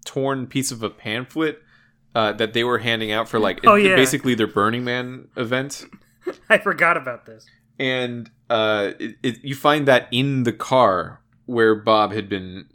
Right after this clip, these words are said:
Speaker 1: burned alive. Uh, and it's just,
Speaker 2: Mm-hmm.
Speaker 1: it's just the part of the pamphlet with Deborah on it, and he circled it and wrote the word bitch in all capital letters,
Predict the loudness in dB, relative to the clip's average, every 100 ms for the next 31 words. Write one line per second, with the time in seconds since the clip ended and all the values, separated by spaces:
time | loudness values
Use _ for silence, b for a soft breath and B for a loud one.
0 | -20 -4 -2 -2 -4 -4 -2 -4 -8 -14
1 | _ _ _ _ _ _ _ 0 2 2
2 | 0 -4 -2 -2 -2 -2 -2 -4 -4 -4
3 | -4 -4 -8 0 2 2 -2 -4 -4 -4
4 | -4 -4 0 -2 -2 -8 4 6 6 4
5 | 4 0 0 -6 -12 _ _ _ -6 -4
6 | -4 -6 -6 -4 0 0 2 4 4 4
7 | -2 _ -8 -4 0 0 -2 -2 -2 -4
8 | -6 2 2 2 -6 -8 -6 -2 -2 -2
9 | 0 0 0 -2 0 2 0 -2